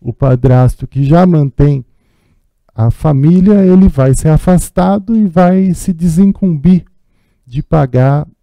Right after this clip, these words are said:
pensão alimentícia, como ocorria anteriormente essa lei. Essa lei, então, prevê que vai se fixar os alimentos que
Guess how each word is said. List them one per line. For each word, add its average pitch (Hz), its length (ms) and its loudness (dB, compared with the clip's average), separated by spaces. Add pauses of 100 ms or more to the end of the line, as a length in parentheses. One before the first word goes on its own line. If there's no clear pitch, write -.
(220)
pensão 147 400 0
alimentícia, 156 920 -2
como 160 540 -4
ocorria 156 640 0
anteriormente 160 800 -2
essa 160 280 -6
lei. 131 240 -6 (420)
Essa 135 280 0
lei, 143 160 2
então, 170 240 0
prevê 170 520 0 (480)
que 147 140 -4
vai 131 260 2
se - 180 -4
fixar 143 800 -2 (480)
os 147 220 0
alimentos 156 880 0
que 147 380 -6